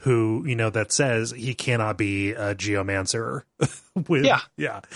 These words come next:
Speaker 1: just like it
Speaker 2: And
Speaker 1: do-,
Speaker 2: he
Speaker 1: it doesn't, it doesn't play in.
Speaker 2: He's an incredibly rich character.
Speaker 1: Yeah.
Speaker 2: And it's not even just the characterization here that's flat in terms of describing the characters, because
Speaker 1: Mm-hmm.
Speaker 2: it's extremely, like, it's crazy flat.
Speaker 1: Yeah.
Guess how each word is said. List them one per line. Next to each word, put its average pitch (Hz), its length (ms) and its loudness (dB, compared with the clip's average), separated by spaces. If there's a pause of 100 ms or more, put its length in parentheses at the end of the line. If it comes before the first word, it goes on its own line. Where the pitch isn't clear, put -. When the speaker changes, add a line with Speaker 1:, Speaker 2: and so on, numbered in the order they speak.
(140)
Speaker 1:
just 139 140 2
like 143 80 4
it 131 120 2
Speaker 2:
And 143 100 8
Speaker 1:
do-, 110 40 0
Speaker 2:
he 127 60 2
Speaker 1:
it 123 60 -4
doesn't, 139 360 0
it 127 140 -2
doesn't 120 260 0
play 110 220 -4
in. - 260 -10 (460)
Speaker 2:
He's 180 180 2
an 190 80 2
incredibly 185 420 0
rich 131 220 -10
character. 131 460 -6
Speaker 1:
Yeah. 113 160 -2 (280)
Speaker 2:
And 196 240 2
it's 196 200 -2
not 247 160 0
even 233 220 -4
just 180 160 -4
the 156 100 0
characterization 143 800 0
here 135 220 0
that's 127 160 -6
flat 139 380 2
in 139 100 -12
terms 135 300 -4
of 123 80 -10
describing 127 460 -2
the 120 60 -14
characters, 131 540 -2
because 139 260 2
Speaker 1:
Mm-hmm. 160 100 0
Speaker 2:
it's 147 120 -2
extremely, 135 600 0 (200)
like, 135 180 -2 (260)
it's - 80 -12
crazy 131 380 -2
flat. - 360 -2 (160)
Speaker 1:
Yeah. 135 120 0